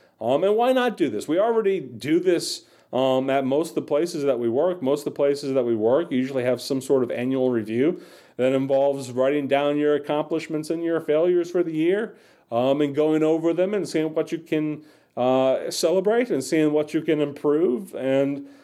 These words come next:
so if you do this for work, you know, why not do it for your life? I, I think that makes a lot of sense at the end of the day, because it's, it's actually how we as human beings function.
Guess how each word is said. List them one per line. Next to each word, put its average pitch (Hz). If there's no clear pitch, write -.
so 180
if 175
you 185
do 185
this 220
for 160
work, 202
you 175
know, 208
why 294
not 359
do 370
it 359
for 359
your 320
life? 311
I, 139
I 151
think 180
that 156
makes 160
a 170
lot 156
of 147
sense 165
at 110
the 135
end 123
of 107
the 101
day, 110
because 151
it's, 208
it's 175
actually 196
how 160
we 147
as 147
human 131
beings 127
function. -